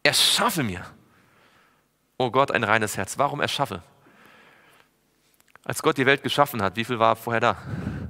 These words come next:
Nichts, oder? Gott hat aus dem Nichts geschaffen und David sagt, „In mir ist auch nichts Gutes“, wie Paulus auch sagt. Echte Erlösungserfahrung besteht darin,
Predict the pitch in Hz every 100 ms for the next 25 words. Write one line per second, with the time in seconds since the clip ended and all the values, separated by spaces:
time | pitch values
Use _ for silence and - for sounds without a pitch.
0 | - _ _ _ _ _ _ _ _ _
1 | _ _ _ - 127 - 104 110 - 92
2 | - _ _ - - - 170 175 160 -
3 | 190 208 - - 143 131 127 139 170 -
4 | - - 139 - 147 123 104 135 151 131
5 | 143 - 139 139 156 175 - - 170 -
6 | - - 170 180 - - 226 233 107 -
7 | 127 117 - 147 139 160 - 110 - -
8 | _ - - - - _ - - _ _
9 | _ 180 196 - - 185 190 190 - -
10 | _ - 117 113 123 151 127 120 101 -
11 | - - 107 95 - 104 - - 107 -
12 | - 131 147 151